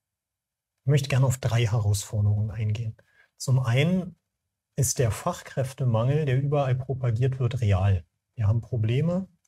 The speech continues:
Mitarbeiter zu finden. Und gleichzeitig gilt es auch für unsere Kunden. Das heißt, die Zusammenarbeit muss einfach gestaltet werden. Da brauchen wir Digitalisierung und starke Partner, um diese Zusammenarbeit gut gestalten zu können, dass man auch ohne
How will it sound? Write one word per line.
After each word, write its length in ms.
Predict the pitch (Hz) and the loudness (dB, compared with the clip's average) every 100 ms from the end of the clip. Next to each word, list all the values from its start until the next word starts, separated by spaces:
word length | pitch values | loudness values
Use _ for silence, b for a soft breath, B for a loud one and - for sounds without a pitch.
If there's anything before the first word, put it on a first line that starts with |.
| _ _ _ | _ _ _
Mitarbeiter 500 | 131 139 120 113 110 | 0 4 4 2 -2
zu 140 | - | -4
finden. 560 | 98 117 113 143 - - _ _ _ _ _ _ _ _ | -2 2 2 2 -2 -8 _ _ _ _ _ _ _ _
Und 120 | 107 | -6
gleichzeitig 800 | - 110 131 - 151 147 156 131 | 0 -2 -2 -2 -4 -2 -4 -6
gilt 220 | - 131 | -2 -2
es 100 | 131 | 0
auch 120 | 127 123 | -2 -4
für 120 | 135 | -2
unsere 300 | 127 113 104 | -2 -2 -4
Kunden. 500 | - 131 131 98 85 | 0 2 4 2 0
Das 240 | 113 107 120 | -4 -4 0
heißt, 260 | 127 127 | 0 0
die 60 | 123 | -6
Zusammenarbeit 680 | - 107 117 151 143 131 131 | -4 -2 -2 -2 0 0 0
muss 180 | 107 | -2
einfach 440 | - 127 131 123 - | 0 2 2 0 -6
gestaltet 580 | 113 - 110 101 - - | -10 -4 -2 -2 -4 -2
werden. 300 | 95 87 90 _ | -2 -2 -8 _
Da 100 | - | -4
brauchen 400 | 101 104 127 139 | 0 2 2 0
wir 200 | 120 113 | 0 0
Digitalisierung 920 | 101 117 117 - 107 101 107 156 180 | -2 -4 -4 -2 2 2 2 2 0
und 180 | 175 131 | 2 0
starke 340 | 127 117 110 127 | 0 -2 -2 -2
Partner, 460 | - 113 127 147 | -2 -2 0 -2
um 160 | 131 127 | 2 2
diese 300 | 127 120 117 B B | 2 0 0 B B
Zusammenarbeit 840 | - 127 110 135 123 120 120 117 - | -6 0 2 4 2 4 2 -2 -4
gut 240 | 143 131 | -2 0
gestalten 500 | 131 - 117 143 160 | -2 0 2 2 2
zu 140 | - 151 | 0 -2
können, 320 | 156 156 151 | -2 -2 2
dass 180 | 131 131 | 0 0
man 140 | 127 | 0
auch 220 | 120 101 | 0 -2
ohne 540 | - 143 170 175 175 | 0 2 4 4 2